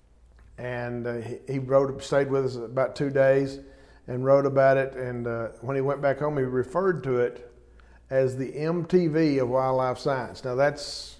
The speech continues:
M T V's kind of come and gone, but just putting the action and the excitement into, into those music videos, or in our case, the, the whole curriculum. And so, uh, yeah, I've always been proud to know that Ray approved of it.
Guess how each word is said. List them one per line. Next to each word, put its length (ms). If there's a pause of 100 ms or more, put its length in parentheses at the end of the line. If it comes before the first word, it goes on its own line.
M 200
T 140
V's 340
kind 240
of 240
come 200
and 120
gone, 420 (520)
but 680 (300)
just 260
putting 420
the 160 (140)
action 600
and 200
the 60
excitement 880 (440)
into, 220 (480)
into 180
those 200
music 360
videos, 500
or 120
in 60
our 180
case, 380
the, 100 (240)
the 80
whole 220
curriculum. 680 (520)
And 200
so, 400
uh, 340 (140)
yeah, 160
I've 80
always 220
been 220
proud 500 (520)
to 80
know 200
that 140
Ray 280
approved 460
of 160
it. 220